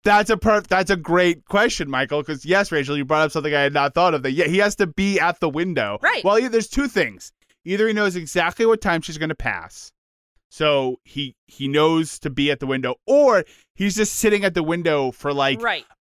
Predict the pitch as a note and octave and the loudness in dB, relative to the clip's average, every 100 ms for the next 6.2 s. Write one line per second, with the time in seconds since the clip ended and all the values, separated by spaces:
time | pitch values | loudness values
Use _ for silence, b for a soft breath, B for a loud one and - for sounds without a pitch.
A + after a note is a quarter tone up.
0 | - D#3+ D#3+ - - F3+ - F3 E3 D3+ | -2 0 0 -4 -4 -2 2 2 2 2
1 | F#3+ F3 F#3 D#3+ D3 C3+ B2+ D#3 D3+ A2+ | 0 2 2 2 -2 -4 -2 0 0 -2
2 | F#2+ F#2 - _ _ _ _ B2 C3 C3 | -4 -10 -14 _ _ _ _ -2 0 0
3 | C#3 _ _ - D#3+ E3+ E3+ E3 D#3+ D#3 | -2 _ _ -4 0 4 4 2 -2 -2
4 | D3+ D3+ - D#3+ D#3 C3+ B2 B2+ A2+ - | 0 0 -2 0 0 0 -4 -8 -12 -14
5 | - D3 C3+ B2 A2+ G2+ - F#2+ - _ | -10 -8 -6 -8 -8 -10 -10 -14 -14 _
6 | - | -20